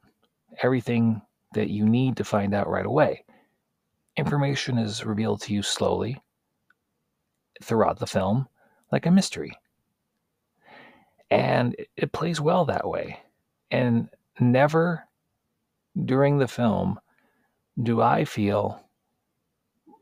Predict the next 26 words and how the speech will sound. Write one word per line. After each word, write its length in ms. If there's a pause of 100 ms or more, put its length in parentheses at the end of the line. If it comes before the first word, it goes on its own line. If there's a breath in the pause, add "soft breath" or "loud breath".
(120)
confused 840
or 240
bored 500 (540 soft breath)
because 300
I 80
don't 300 (340)
quite 360 (180)
understand 720
yet 200 (260)
why 400
he's 260
doing 360
the 100
things 520 (120)
that 140
he's 240
doing. 440 (840 soft breath)
It, 160
there's, 500
there's 280
kind 260
of 180
a 80
bit 280
of 100
adrenaline 760